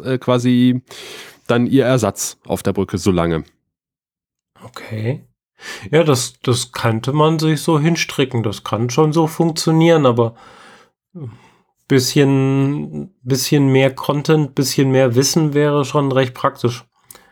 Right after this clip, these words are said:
Speaker 1: Ja, das werden wir früh genug erfahren. Und es, äh, wurde ja auch dann mehrfach gesagt, „Nein, nein, wir töten Alara nicht.“ Also man sah sich wohl irgendwie auch schon genötigt,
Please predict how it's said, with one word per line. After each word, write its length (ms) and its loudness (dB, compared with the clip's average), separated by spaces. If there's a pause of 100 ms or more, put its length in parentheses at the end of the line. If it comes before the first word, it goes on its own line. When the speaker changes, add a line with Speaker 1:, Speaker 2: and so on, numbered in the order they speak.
Speaker 1:
Ja, 220 0
das 180 -10
werden 140 0
wir 80 -2
früh 200 -2
genug 240 2
erfahren. 460 0
Und 160 -4
es, 180 -8
äh, 60 -10
wurde 680 -2
ja 40 2
auch 120 -2
dann 160 0
mehrfach 340 -2
gesagt, 400 -2
„Nein, 140 0
nein, 240 2
wir 120 0
töten 320 2
Alara 400 0
nicht.“ 360 -4 (460)
Also 140 2
man 220 2
sah 240 2
sich 180 -2
wohl 60 2
irgendwie 280 -2
auch 60 -2
schon 160 -2
genötigt, 720 0